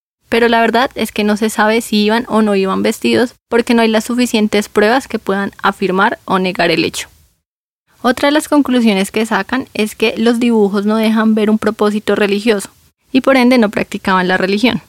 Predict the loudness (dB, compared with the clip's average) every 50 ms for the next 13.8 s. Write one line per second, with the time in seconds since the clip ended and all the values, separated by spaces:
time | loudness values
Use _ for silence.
0 | -20 -20 -20 -20 -20 -20 -20 -16 -6 -2 0 0 0 2 2 4 4 4 4 2
1 | 2 4 4 4 2 2 0 0 0 2 2 2 2 0 0 0 -2 -2 -2 -2
2 | -6 -10 -6 -2 -2 0 0 2 2 2 2 2 2 2 4 4 4 2 2 0
3 | -2 -2 0 2 4 2 2 0 -2 0 2 4 4 2 2 0 -2 -2 -2 -2
4 | -2 -2 -2 0 0 2 2 0 0 -2 -2 -2 0 0 0 0 0 0 0 2
5 | 2 2 2 2 0 -2 -4 -6 -4 -2 -2 0 2 0 -2 -2 -2 -2 -2 0
6 | -2 -2 -2 -2 -2 -2 -2 0 -2 -2 -2 0 0 0 2 2 0 0 0 0
7 | 0 0 0 -2 -4 _ _ _ -6 -4 0 2 2 2 2 2 2 2 2 2
8 | 0 0 2 0 0 0 0 -2 0 0 -2 -2 -2 -2 0 0 0 2 2 0
9 | 0 -2 -2 -4 -4 -4 -4 -4 -4 -4 -4 -4 -8 -14 _ _ _ _ _ _
10 | _ _ _ _ _ _ -6 -2 0 2 4 4 4 4 4 2 4 4 2 2
11 | 2 2 2 2 2 2 2 0 -2 -2 -2 -2 -2 -2 -2 0 2 2 2 4
12 | 2 0 0 0 0 0 0 0 0 -2 0 0 0 0 2 2 2 2 2 2
13 | 2 0 0 0 0 -2 0 0 0 2 2 2 2 2 0